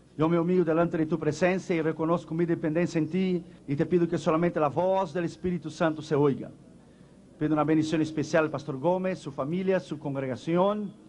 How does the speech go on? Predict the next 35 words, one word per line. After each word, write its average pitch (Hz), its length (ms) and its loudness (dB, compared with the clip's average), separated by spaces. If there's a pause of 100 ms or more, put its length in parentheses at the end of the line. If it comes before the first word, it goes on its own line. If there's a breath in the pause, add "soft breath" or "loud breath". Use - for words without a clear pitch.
(400 loud breath)
los 127 160 -4
pastores 175 520 0
y 160 40 -4
ministros 160 460 -2
que - 80 -4
han 160 80 0
venido 165 300 2
esta 151 200 -2
noche, 180 320 2
que 170 120 0
nos 151 160 2
honran 170 340 0
con 165 160 -6
su 147 140 -10
presencia. 143 520 -4 (540 loud breath)
Humillados 165 540 2
delante 170 320 -2
de 165 100 -2
ti, 190 160 -4
te - 140 -4
pido 185 240 0
que 175 80 -4
solamente 175 440 0
la 160 100 2
voz 202 580 -2 (360 loud breath)
del 151 140 0
poder, 175 400 0
de 202 100 2
la 196 60 4
autoridad 190 460 0
del 180 140 -2
Espíritu 180 420 -6
Santo 143 340 -2 (640 loud breath)
pueda 151 180 2
hablarnos. 131 640 -4